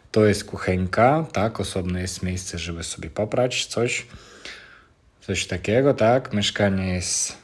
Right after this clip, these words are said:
bardzo eleganckie, bo jest obok jednego parku, tak. I jedziemy, zobaczymy, co jeszcze mamy w tym mieszkaniu. Tak, tutaj mamy szafki, to jest sypialnia,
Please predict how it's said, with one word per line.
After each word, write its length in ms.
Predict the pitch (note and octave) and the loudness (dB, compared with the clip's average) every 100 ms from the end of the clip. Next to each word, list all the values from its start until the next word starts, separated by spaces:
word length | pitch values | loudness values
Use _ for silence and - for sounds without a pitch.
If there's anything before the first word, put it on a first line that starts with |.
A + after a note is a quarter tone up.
| - - | -20 -10
bardzo 720 | G2 F#2 G#2+ A2 G2+ G#2 G2 G2 - - - | -8 2 4 6 4 0 -2 -4 -16 -20 -4
eleganckie, 800 | G#2+ G#2 G2+ A#2+ C3+ - C3+ B2 | 0 2 2 2 0 2 6 6
bo 240 | G#2 A#2 | 8 8
jest 260 | A2+ - - | 8 2 0
obok 460 | A2 G#2+ A2 - - - _ - - _ | 2 4 4 2 -10 -20 _ -20 -20 _
jednego 460 | G#2+ G#2 G2+ F2+ F2 | -2 2 2 0 -4
parku, 680 | D#2 G#2+ G2 F#2 - C#3 E3+ - | -2 2 2 0 -2 0 -2 2
tak. 280 | G#2+ A#2+ A2 | 4 6 4
I 40 | |
jedziemy, 280 | A2+ G#2+ A2 | 2 2 2
zobaczymy, 400 | G2+ G2+ A2 G#2 | 2 2 2 0
co 220 | - G2+ | 0 0
jeszcze 420 | G2+ G2 - - G2+ - - - - | 2 0 -4 -8 -10 -12 -16 -10 2
mamy 180 | G2+ G2+ | 4 4
w 60 | |
tym 200 | - G2+ | 2 2
mieszkaniu. 420 | G#2 - G2 F2 | 2 2 2 0
Tak, 260 | E2+ F#2 F2+ | 0 -4 -4
tutaj 240 | A2 A2+ | -2 2
mamy 180 | A2 A2 | 4 4
szafki, 520 | G2+ - B2+ - D#3+ | 6 6 4 4 0
to 140 | D#3 A2 | 4 6
jest 200 | G2+ - | 4 2
sypialnia, 600 | G#2+ A2 A#2+ D3+ D#3 D#3 | -2 6 6 6 4 2